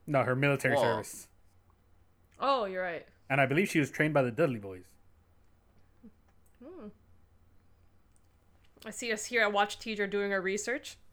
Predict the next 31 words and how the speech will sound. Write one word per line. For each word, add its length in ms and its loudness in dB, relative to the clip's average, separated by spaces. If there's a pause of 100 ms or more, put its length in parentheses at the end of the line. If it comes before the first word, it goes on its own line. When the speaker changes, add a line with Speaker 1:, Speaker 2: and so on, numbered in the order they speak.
Speaker 1:
<laughs> 60 2 (800)
Speaker 3:
Or 60 -2
some 260 4
of 140 -4
us, 140 -4
at 100 -4
least. 100 -6
Speaker 1:
Well, 160 6
we, 200 2
we 100 2
have 200 6
to 100 -6
now. 260 2 (240)
<laughs> 80 0 (2250)
Speaker 2:
Yes, 260 0
here 220 6
at 100 2
Watch 320 2
Teach, 260 -6
we 140 -4
are 120 0
very 380 0
professional. 760 -10 (2250)
I 80 2
love 220 6
how 220 4
Heidi 420 6
pumps 420 -2
everyone 500 -2
up. 360 -2
Speaker 1:
Yeah. 380 -2